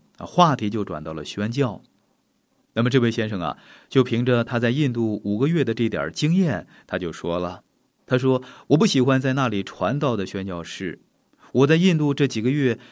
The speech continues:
没有看到他们做什么。说句老实话，我连一个宣教士啊都没有看到。我觉得教会花这么多钱在宣教的事工上都浪费掉了。”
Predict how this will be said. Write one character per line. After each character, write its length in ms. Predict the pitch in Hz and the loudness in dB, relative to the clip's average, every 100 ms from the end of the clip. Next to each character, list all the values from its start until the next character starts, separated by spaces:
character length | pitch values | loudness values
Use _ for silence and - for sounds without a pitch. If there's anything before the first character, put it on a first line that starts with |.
| - | -2
没 160 | 139 | 4
有 120 | 208 156 | 4 4
看 200 | 143 123 | 0 0
到 120 | 113 | -2
他 120 | 113 | -2
们 100 | 110 | -6
做 200 | 113 95 | -4 -6
什 180 | - 76 | -6 -8
么。 260 | 78 190 - _ _ _ _ _ _ _ | -6 -8 -12 _ _ _ _ _ _ _
说 200 | - 135 | 0 2
句 140 | 127 | 4
老 160 | 107 95 | 0 -2
实 120 | 98 | -6
话， 260 | 101 85 - - - | -4 -6 -6 -20 -2
我 140 | 123 131 | 4 4
连 220 | 143 131 | 4 0
一 200 | 139 208 | 2 4
个 100 | 190 | 4
宣 160 | 147 | 2
教 140 | 131 113 | -2 -4
士 140 | 101 | -4
啊 180 | 90 76 - _ | -6 -8 -14 _
都 140 | 95 | -6
没 100 | 92 | -4
有 100 | 82 | -6
看 260 | - 87 82 | -8 -10 -10
到。 300 | 78 69 - _ _ _ _ - | -10 -12 -16 _ _ _ _ -4
我 160 | 113 117 | -2 2
觉 140 | 127 | 4
得 200 | 139 131 - - | 4 0 -8 -6
教 180 | - 131 | 4 6
会 100 | 135 | 6
花 260 | 127 131 131 | 4 2 4
这 140 | 208 | 4
么 120 | 151 | 4
多 160 | 135 131 | 2 0
钱 360 | - 95 101 | -2 -2 -2
在 160 | 113 107 | -2 -4
宣 300 | 104 165 175 | -2 0 2
教 100 | 156 | 0
的 80 | 120 | 0
事 160 | - | -4
工 180 | 110 104 | -4 -4
上 200 | 101 78 - - | -4 -6 -10 -12
都 160 | - 104 | -4 -2
浪 280 | 123 190 113 | 2 2 2
费 140 | 98 | -4
掉 260 | 95 85 82 | -4 -4 -4
了。” 240 | 80 - | -8 -14